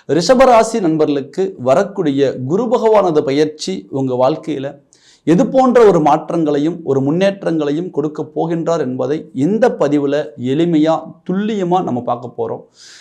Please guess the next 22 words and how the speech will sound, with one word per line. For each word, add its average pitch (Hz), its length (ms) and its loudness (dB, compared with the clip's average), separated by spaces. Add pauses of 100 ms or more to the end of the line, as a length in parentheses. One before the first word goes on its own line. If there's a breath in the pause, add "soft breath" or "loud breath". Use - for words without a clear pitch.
(140 loud breath)
நம்ம 208 320 2
சேனலை 190 540 2
முதல் 202 380 2
முறையா 226 340 6
பார்க்குறவங்க 165 720 0
நீங்களா 165 400 4
இருந்தா 139 520 0
சப்ஸ்கிரைப் 170 420 -2
பண்ணிக்கோங்க, 127 560 -4 (160)
பெல் 151 140 0
பட்டன் 196 300 2
கிளிக் 143 300 -4
பண்ணி 143 380 -2
ஆல் 147 260 -2
ஆப்ஷன் 165 380 -2
கொடுத்துக்கோங்க. 107 540 -12 (880 soft breath)
ரிஷபராசி 226 840 4
நண்பர்களே, 151 760 0 (140)
வாழ்க்கையில 156 680 2 (340)
எப்படி 214 360 0
வேணாலும் 196 500 4
வாழலாம் 139 680 0